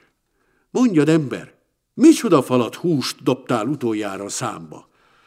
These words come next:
„A combomból vágtam egy darabot”, mondja Fanyűvő.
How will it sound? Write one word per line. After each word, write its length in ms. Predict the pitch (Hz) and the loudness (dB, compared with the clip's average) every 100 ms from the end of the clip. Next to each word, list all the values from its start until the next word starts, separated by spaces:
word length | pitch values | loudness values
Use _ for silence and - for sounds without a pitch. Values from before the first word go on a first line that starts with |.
| _ _ _ _ _ _ _ | _ _ _ _ _ _ _
„A 140 | - 113 | -8 -8
combomból 920 | - 185 220 95 104 92 92 92 92 | -6 -6 -6 -6 -8 -8 -8 -8 -8
vágtam 500 | 92 87 - - 98 | -12 -16 -16 -14 -12
egy 140 | 98 | -12
darabot”, 520 | 85 98 90 92 - - _ | -12 -12 -12 -16 -20 -20 _
mondja 300 | 98 92 107 | -14 -12 -14
Fanyűvő. 680 | - 101 95 95 90 90 | -12 -12 -12 -16 -14 -16